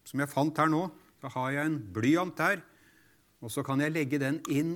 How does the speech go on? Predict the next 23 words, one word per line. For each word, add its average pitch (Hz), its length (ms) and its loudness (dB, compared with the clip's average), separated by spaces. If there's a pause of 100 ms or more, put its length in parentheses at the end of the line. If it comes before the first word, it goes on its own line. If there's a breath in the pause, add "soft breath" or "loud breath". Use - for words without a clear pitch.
i 170 160 4
den. 165 240 -2 (2750)
Da 120 140 4
har 139 100 8
du 156 80 6
et - 160 0
bilde 147 380 6
av 156 100 4
det 139 160 6
som 160 240 4
egentlig 135 380 2
står 127 340 0
her. 170 160 2
«Jeg 139 380 0
døpes 165 880 0 (480)
inn 175 560 0 (420)
i 160 380 2 (1200 soft breath)
Faderen, 139 720 2 (140)
Sønnen 117 680 -4 (480)
og 117 180 0
Den 117 160 -4
hellige 107 480 -2 (300)
ånds 95 580 -8